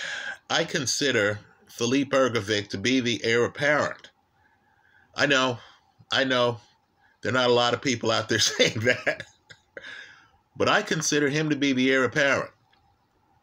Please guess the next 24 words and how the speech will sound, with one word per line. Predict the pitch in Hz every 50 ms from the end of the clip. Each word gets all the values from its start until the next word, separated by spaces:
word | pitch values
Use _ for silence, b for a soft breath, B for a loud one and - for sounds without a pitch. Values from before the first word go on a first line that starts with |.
| _ _ _ _ _ B B B B B B B B B B B B B
I | - 123 165 202
was | 185 160 139 -
pleasantly | - - 147 156 147 - 147 139 139 139 131
surprised | 110 - - - - 151 143 143 127 95 69 - - - - - - -
by | - 101 104
how | 113 131 131 135 127
competitive | - - 147 117 104 - - - - 170 175 151 131 107 90 65 - - - - - - _ _ _ _ _ _ _ _ _ _ _ b b b b b b b b -
that | 113 123 139 127
Zhilei | 104 104 113 127 135 139 143 139
Zhang | 120 110 123 117 113 113 110 110 113 117 110 - - _ - - _ _ -
Ergovic | 139 185 190 175 151 107 95 101 87 73 -
fight | - - 104 90 76 - -
was. | 95 95 90 80 - - - - - - - - - -
Folks, | - - 165 190 147 -
that | - 147 180 185
fight | - - 143 147 139 110
hung | 117 147 143 139
into | 139 131 127 165
the | 135 123 113
balance | 104 123 135 143 143 135 117 95 85 - - - - b b b b b b b b b b b _ _ _ - -
well | 95 131 175 190 190 180 156 - -
into | 117 127 110 104 - 113
that | 98 104 98 92 82
fight. | - - 117 95 80 -